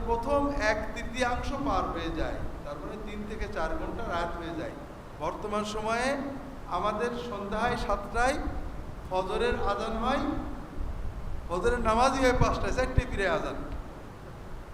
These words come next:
তিনটে, এই সাতটা, আটটা, নটা, দশটা, এগারোটা, বারোটা, একটা, দুটো, তিনটে, চারটে, নয় ঘন্টার রাত। তাহলে ওয়ান থার্ড মানে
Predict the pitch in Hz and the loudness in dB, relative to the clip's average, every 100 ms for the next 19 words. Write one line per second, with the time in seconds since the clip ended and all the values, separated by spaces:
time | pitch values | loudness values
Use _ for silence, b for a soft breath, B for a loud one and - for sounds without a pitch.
0 | - 185 185 180 185 165 170 175 175 180 | -6 -4 -6 -6 -8 -6 -6 -6 -6 -4
1 | 175 185 208 202 185 202 196 180 185 185 | -4 -2 -2 -2 -2 -4 -2 -4 -4 -4
2 | 180 180 190 175 175 170 190 170 - 185 | -2 -2 -2 -4 -4 -2 -2 -2 -2 0
3 | 180 175 175 - - - 214 208 - - | 0 -2 -2 -2 -2 -2 -2 -4 -4 -4
4 | - - - - - - - - - - | -6 -6 -8 -6 -2 -2 -2 -4 -4 -4
5 | - - - - - - - - - - | -2 -4 -6 -8 -8 -6 -2 -2 -2 -4
6 | - - - - - - - 233 220 226 | -4 -4 -2 -4 -4 -4 2 4 4 4
7 | 220 175 156 113 - - - - - - | 2 2 0 -2 -4 -6 -8 -8 -8 -4
8 | 185 190 202 247 247 254 254 262 285 | -2 2 4 4 2 0 2 2 2